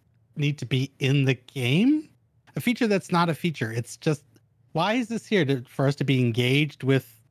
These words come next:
the cinematic? Like, isn't the, shouldn't the cinematic hold on its own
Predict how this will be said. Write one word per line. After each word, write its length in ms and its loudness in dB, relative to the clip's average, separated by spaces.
the 80 -4
cinematic? 720 0
Like, 260 -4
isn't 220 -2
the, 120 0
shouldn't 280 0
the 60 0
cinematic 580 0
hold 280 0
on 140 2
its 240 0
own 500 2